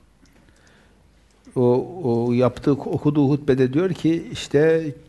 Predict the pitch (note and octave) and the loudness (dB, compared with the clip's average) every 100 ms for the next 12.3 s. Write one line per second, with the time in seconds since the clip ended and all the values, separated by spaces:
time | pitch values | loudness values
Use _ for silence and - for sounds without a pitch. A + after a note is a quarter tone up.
0 | - C#3 C3 C3+ C3 B2 B2 B2 A#2+ D#3+ | -8 2 2 6 4 4 2 2 0 2
1 | F3 F3 D#3 D#3 F3 F3+ E3 B2+ - - | 2 2 2 0 0 -6 -2 -2 -2 -18
2 | - G3+ A#2 - - B2+ C3 B2+ D#3+ C3+ | -18 -16 -16 -8 2 4 4 4 2 4
3 | B2+ B2 B2 B2+ D#3 C3 C3+ C3 A#2+ A2 | 4 2 0 2 2 4 6 6 8 6
4 | A2 G2 - - - - - - - B2+ | 4 0 0 -16 -20 -20 -20 -20 -4 2
5 | B2+ B2+ F#3+ - B2 A#2+ G#3 B3+ - - | 4 4 2 4 2 2 0 -2 -10 -20
6 | - _ _ _ _ _ _ _ _ _ | -20 _ _ _ _ _ _ _ _ _
7 | - - C#3+ A3 A3+ - - - _ _ | -20 0 6 6 6 -6 -12 -20 _ _
8 | _ _ - A#2+ C#3 C#3+ D3 D3+ D3+ - | _ _ -2 2 4 4 4 2 2 -2
9 | F3 D3 B2+ C#3 C#3 C3+ D3+ C#3+ C#3+ - | 0 0 2 2 2 0 0 0 0 0
10 | D3+ A3+ A#3 - - C#3+ C3+ C3 C3 C3 | 0 2 0 0 -4 0 2 2 2 2
11 | A#2+ - A#2+ A2 A2 A2 - D3+ D#3 F3 | 0 0 2 4 2 0 -2 -2 0 0
12 | E3+ F#3 F#3+ | 0 0 -2